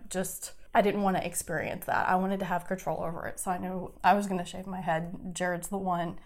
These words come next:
who did, who, who did it. And the night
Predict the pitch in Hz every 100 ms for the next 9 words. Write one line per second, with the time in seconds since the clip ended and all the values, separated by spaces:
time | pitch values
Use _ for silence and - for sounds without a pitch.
0 | - - - - 233 196 196 - - 220
1 | - 190 208 190 180 165 - - 190 185
2 | 185 190 185